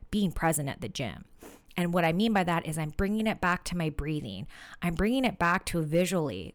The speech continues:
doing donkey kickbacks and being like, "My butt is growing bigger," or doing abs and being like, "My core is getting tighter." Bringing it back to that present moment. Because how we don't feel behind is we actually focus on the present.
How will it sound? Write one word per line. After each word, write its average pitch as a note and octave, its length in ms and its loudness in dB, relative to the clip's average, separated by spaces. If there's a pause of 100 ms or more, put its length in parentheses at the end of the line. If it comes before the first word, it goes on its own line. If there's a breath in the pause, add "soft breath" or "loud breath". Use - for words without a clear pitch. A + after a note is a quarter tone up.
(120)
doing G3 300 2
donkey D#3+ 380 -2
kickbacks - 600 -4
and C#3+ 100 -6
being D3 120 -6
like, C3 200 -12
"My D3+ 140 -8
butt C#3+ 300 -6
is C#3+ 120 -12
growing C#3+ 300 -12
bigger," D#3 380 -14 (320 loud breath)
or F3+ 120 2
doing G3+ 400 2
abs D#3+ 260 -2
and D#3 80 -6
being C#3 140 -8
like, A#2+ 120 -12
"My - 200 -12
core - 280 -6
is - 120 -10
getting - 280 -14
tighter." - 460 -6 (380 loud breath)
Bringing A3 320 4
it G#3+ 160 0
back E3+ 280 4
to - 100 -2
that D3+ 340 2
present D3+ 420 -2
moment. D3 560 -6 (720 loud breath)
Because G3+ 300 4
how G3 260 4
we B3 180 4
don't G3 320 4
feel G3 300 2
behind D#3 840 -2 (440 soft breath)
is E3 500 6 (280)
we F3+ 280 2
actually E3 440 0
focus D3+ 520 0
on C#3 180 -6
the A#2 80 -8
present. - 720 -6